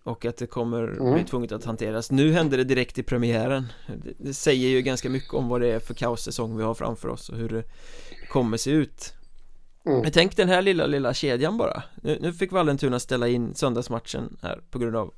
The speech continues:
Speaker 1: någon har corona. Oklart om det är en eller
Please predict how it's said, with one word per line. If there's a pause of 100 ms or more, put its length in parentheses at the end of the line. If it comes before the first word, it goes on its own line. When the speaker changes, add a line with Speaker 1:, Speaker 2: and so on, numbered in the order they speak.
(160)
Speaker 1:
någon
har
corona. (880)
Oklart
om
det
är
en
eller